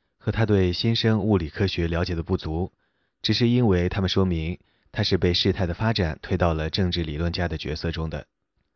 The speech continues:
还说明他说“但愿能生活在安定年代”。好投身于对光学的研究，此言乃发自真心。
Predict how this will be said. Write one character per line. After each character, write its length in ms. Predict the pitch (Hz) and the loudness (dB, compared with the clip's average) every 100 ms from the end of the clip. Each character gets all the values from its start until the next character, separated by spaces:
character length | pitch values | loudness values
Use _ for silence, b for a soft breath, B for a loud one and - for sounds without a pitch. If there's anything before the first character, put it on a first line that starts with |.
| _ _ _ _ | _ _ _ _
还 120 | - | -4
说 160 | 107 107 | 2 4
明 340 | 98 87 95 b b b | 4 2 -2 b b b
他 140 | - | -2
说 260 | 107 101 101 | 2 4 4
“但 220 | 104 101 | 4 4
愿 160 | 95 85 | 4 2
能 100 | 85 | 0
生 220 | - 98 | -2 -2
活 160 | 90 87 | 0 0
在 240 | 90 82 | 0 -2
安 180 | - 117 | -2 -2
定 160 | 113 | 0
年 200 | 87 80 | -2 -4
代”。 260 | 82 80 - _ _ _ _ | -4 -6 -8 _ _ _ _
好 220 | - 98 | 2 2
投 180 | - 104 | 2 0
身 200 | 123 117 | 2 2
于 180 | 87 85 | 2 2
对 180 | 92 82 | 0 2
光 260 | 107 123 | 0 0
学 140 | - 82 | 0 -2
的 80 | |
研 180 | 85 78 | -2 -2
究， 320 | 80 85 85 - _ _ _ _ | -2 0 0 -4 _ _ _ _
此 160 | - 90 | -2 0
言 180 | 82 | 2
乃 160 | 87 80 | 0 -2
发 180 | - 87 | -2 -4
自 140 | 87 82 | -2 -2
真 180 | 90 | 0
心。 320 | 90 90 90 | 0 0 0